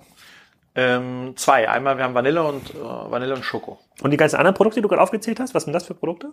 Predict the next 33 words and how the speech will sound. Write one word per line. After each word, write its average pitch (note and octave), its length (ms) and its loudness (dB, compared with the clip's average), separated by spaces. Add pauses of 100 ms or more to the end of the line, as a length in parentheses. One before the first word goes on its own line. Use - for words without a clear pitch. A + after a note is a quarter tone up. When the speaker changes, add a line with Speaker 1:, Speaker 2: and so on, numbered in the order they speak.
Speaker 2:
Du - 60 -20
hast B2 100 -2
doch C#3+ 60 2
noch B2 120 0
viel - 180 -6
mehr C#3+ 120 -2
Produkte. - 380 -12
Speaker 1:
Ja, F3+ 180 4
dann C3 220 2
haben D#3+ 120 2
wir, E3 200 2
also C3+ 340 2
wir B2+ 80 0
haben C3 220 0
eine, B2+ 300 -4 (200)
eine A#2 300 -4
breite C3 440 2
Range B2 240 6
an G#2+ 280 -4
Nudeln, C#3+ 800 2 (220)
ja. F3+ 280 -12 (180)
Dann A2+ 160 -2
haben A#2 160 -6
wir, A#2 320 0
äh, A2+ 140 0
Brotbackmischungen, A#2+ 960 -4
Pizzabackmischungen. A2+ 800 -6
Speaker 2:
Auch D3 160 6
Low E3 160 8
Carb, G#3+ 360 2
oder? A#2+ 300 6
Speaker 1:
Ja, C#3+ 260 2
also C3+ 300 -2